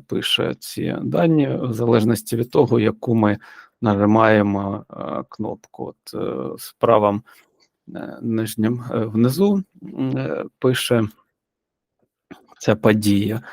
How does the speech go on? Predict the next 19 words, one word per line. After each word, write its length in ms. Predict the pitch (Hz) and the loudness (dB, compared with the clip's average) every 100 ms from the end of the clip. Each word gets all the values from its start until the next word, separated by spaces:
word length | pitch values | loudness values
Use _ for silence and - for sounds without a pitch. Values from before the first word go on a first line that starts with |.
| - _ _ | -20 _ _
в 40 | 123 | 2
залежності 640 | 110 113 104 110 - - | 6 6 6 4 0 -4
від 200 | 110 110 | -4 2
того, 220 | 170 131 | 4 6
як 220 | 110 110 | 4 2
це 500 | - - 113 110 - - | -4 -6 0 0 -2 -6
відпрацьовує, 1040 | 110 107 117 113 - - 110 113 - 123 - | -10 -10 -8 -8 -8 -8 -6 -4 -4 -4 -6
що 240 | - - | -4 0
ми 140 | 107 101 | 0 0
бачимо, 540 | 107 104 - 113 107 | 0 -2 -4 -8 -8
що 200 | 117 - | -8 -6
у 20 | |
нас 300 | 113 113 - | -4 -2 -2
є 100 | 110 | -2
такий: 480 | 107 113 - 113 110 - - - _ | -2 -6 -2 0 0 -4 -20 -20 _
підключаємо 640 | - - 101 113 101 104 | -8 -4 0 2 4 4
модуль 320 | 107 110 107 | 2 2 0
Tkinter, 840 | 113 151 139 196 196 190 151 151 123 | -2 -2 -2 0 0 4 2 2 -2
є 380 | 113 110 113 | -2 2 2